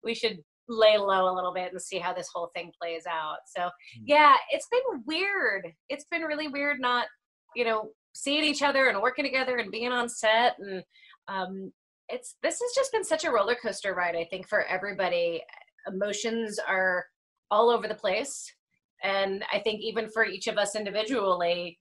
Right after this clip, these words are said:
Speaker 1: like, one day I feel this way, one day I feel this way, one day I'm here, one day I'm here. Like, I'm kinda all over the place. And I've just been really focusing on my, my little personal mantra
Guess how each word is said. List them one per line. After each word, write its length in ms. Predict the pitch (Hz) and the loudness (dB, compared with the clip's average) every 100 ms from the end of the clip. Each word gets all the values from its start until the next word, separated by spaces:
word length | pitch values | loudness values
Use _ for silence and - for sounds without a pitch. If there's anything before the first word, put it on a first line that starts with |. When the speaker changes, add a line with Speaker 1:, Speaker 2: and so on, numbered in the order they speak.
| - | -8
Speaker 1:
like, 80 | 185 190 | -6 -2
one 180 | 202 214 | 0 4
day 200 | 202 196 | 4 4
I 100 | 190 | 2
feel 160 | 208 | 2
this 200 | 214 220 | 2 2
way, 160 | 277 269 | 0 2
one 180 | 208 190 | 2 2
day 180 | 185 185 | 4 2
I 60 | |
feel 160 | 185 190 | 2 0
this 200 | 262 - | 0 2
way, 240 | 294 285 | 0 2
one 180 | 247 190 | 2 2
day 100 | 202 | 2
I'm 120 | 233 | 0
here, 280 | 254 294 294 | 0 2 4
one 140 | 214 190 | 4 2
day 120 | 185 | 2
I'm 80 | 190 | 0
here. 480 | 285 285 277 277 254 | 0 2 4 4 4
Like, 220 | 208 202 208 | 2 0 0
I'm 140 | 208 220 - - - _ - | -2 -4 -14 -20 -20 _ 4
kinda 280 | 247 220 - | 8 8 8
all 220 | 202 202 | 8 8
over 200 | 208 220 | 8 6
the 80 | 220 - | 0 0
place. 340 | 175 170 - | 0 0 -2
And 240 | 190 185 165 _ _ _ _ _ _ - | -4 -4 -8 _ _ _ _ _ _ 4
I've 160 | 190 220 | 6 6
just 180 | 262 - | 4 6
been 380 | 220 196 180 - 202 | 6 6 0 -4 2
really 320 | 202 214 190 | 6 8 6
focusing 560 | 202 196 196 - 202 | 4 2 2 0 2
on 260 | 196 185 185 - | 2 2 -2 -2
my, 180 | 202 196 | 2 4
my 220 | 202 196 | 6 8
little 320 | 208 214 214 - 220 | 12 10 10 0 4
personal 300 | 214 220 208 | 6 6 10
mantra 580 | 190 202 240 240 262 | 10 10 12 12 12